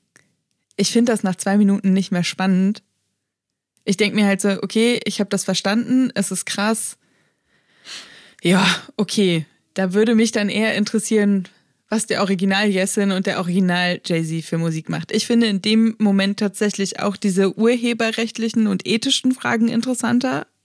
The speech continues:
Also zum Beispiel, ne, wem gehört die Stimme?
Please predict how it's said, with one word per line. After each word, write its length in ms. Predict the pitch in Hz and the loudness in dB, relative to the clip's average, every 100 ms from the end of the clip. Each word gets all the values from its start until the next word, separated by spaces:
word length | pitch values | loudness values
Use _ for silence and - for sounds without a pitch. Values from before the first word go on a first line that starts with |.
| _ _ - | _ _ -4
Also 380 | 202 190 196 185 - _ _ - | 0 2 2 0 -8 _ _ -6
zum 180 | 214 190 | 0 2
Beispiel, 500 | 185 - 190 180 - | 0 0 0 0 -2
ne, 280 | 196 196 214 - | 0 0 -2 -6
wem 340 | 185 202 202 | 0 2 4
gehört 380 | 190 185 202 208 | 2 2 0 -2
die 80 | 233 | -2
Stimme? 560 | - 220 220 226 247 | 0 2 2 0 -2